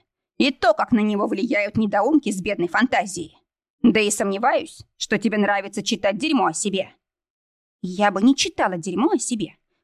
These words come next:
Прояви ты хоть чуточку уважения, которое требуешь от меня. Лицемерие тебе не к лицу, Кристиан».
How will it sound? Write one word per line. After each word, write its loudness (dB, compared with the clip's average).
Прояви 2
ты -6
хоть -4
чуточку -6
уважения, 0
которое 0
требуешь -4
от -10
меня. 2
Лицемерие 0
тебе -6
не 2
к -8
лицу, -4
Кристиан». -4